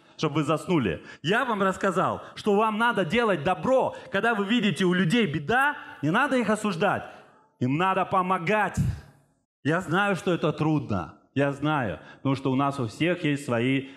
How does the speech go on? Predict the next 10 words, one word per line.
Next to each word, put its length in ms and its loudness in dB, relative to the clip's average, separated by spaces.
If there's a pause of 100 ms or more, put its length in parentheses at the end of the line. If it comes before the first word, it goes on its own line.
(140)
проблемы. 1000 -2 (420)
У 120 0
нас 280 0
у 80 2
всех 640 -2 (300)
есть 360 2
свои 200 0
заботы, 960 0 (580)
нужды 600 2
свои. 640 -2